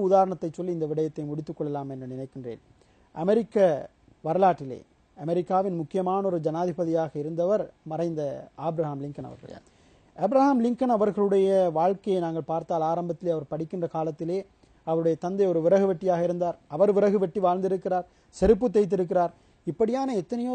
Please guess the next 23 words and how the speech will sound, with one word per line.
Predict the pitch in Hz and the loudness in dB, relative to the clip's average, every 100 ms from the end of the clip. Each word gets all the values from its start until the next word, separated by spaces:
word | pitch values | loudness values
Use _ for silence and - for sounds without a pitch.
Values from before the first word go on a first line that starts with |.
| - | -4
தொழில்களை, | 196 214 202 208 202 196 | -2 0 0 2 0 0
கூலி | 196 254 254 | 0 2 6
வேலைகளை | 220 208 185 180 | 6 4 2 0
எல்லாம் | 175 160 156 | 0 -2 -4
செய்துதான் | - 180 202 208 220 302 294 _ _ _ | -6 -4 0 0 2 0 -4 _ _ _
அவர் | - 214 185 - | 0 2 2 0
தன்னுடைய | 185 170 165 160 151 - | -2 0 2 0 -2 -6
சட்டத்துறை | 165 196 165 175 165 156 143 151 | -4 -4 0 2 2 0 -4 -4
படிப்பை | 170 180 160 156 | -2 -2 -2 -4
முடித்துவிட்டு, | 156 165 165 151 143 226 240 _ _ _ _ - | -4 -6 -6 -8 -4 -4 -4 _ _ _ _ -6
அஹ், | 160 | -4
பல்வேறு | - 185 220 208 | 0 4 6 4
முயற்சிகள் | 175 196 220 214 202 175 | 4 2 2 2 0 2
செய்து | 185 165 139 - - _ | 0 0 -4 -10 -20 _
எத்தனையோ | 175 - 254 269 277 | -2 2 4 6 4
தோல்விகளுக்கு | 233 247 285 247 226 214 | 8 10 10 10 8 6
பின்னால் | 170 185 185 170 - _ | -4 -4 -2 -4 -6 _
அவர் | 165 175 | 0 2
அமெரிக்காவின் | 156 170 185 180 180 165 151 | 2 0 0 2 0 0 -2
ஜனாதிபதியாவதை | 156 170 160 151 147 139 139 | -4 -6 -6 -6 -4 -6 -8
பார்க்கிறோம். | - 123 - - - _ - | -10 -12 -14 -20 -20 _ -8
எனவே | 185 233 175 254 _ _ - | -6 -4 -6 -8 _ _ -8
நான் | - 190 | 0 0